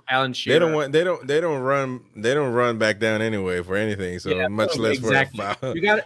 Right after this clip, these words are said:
Speaker 1: Uh, the funny thing is, is that if McTominay were better, I feel like McTominay is actually the kind of guy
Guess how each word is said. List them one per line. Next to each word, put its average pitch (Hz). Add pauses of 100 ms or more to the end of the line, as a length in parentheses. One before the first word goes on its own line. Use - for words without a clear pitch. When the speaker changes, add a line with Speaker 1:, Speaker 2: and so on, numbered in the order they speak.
(380)
Speaker 1:
Uh, 202
the 208
funny 285
thing 175
is, 147
is 139
that 139 (400)
if 156
McTominay 185
were 143
better, 131
I 117
feel 139
like 123
McTominay 123
is 107
actually 120
the 110
kind 120
of 110
guy 107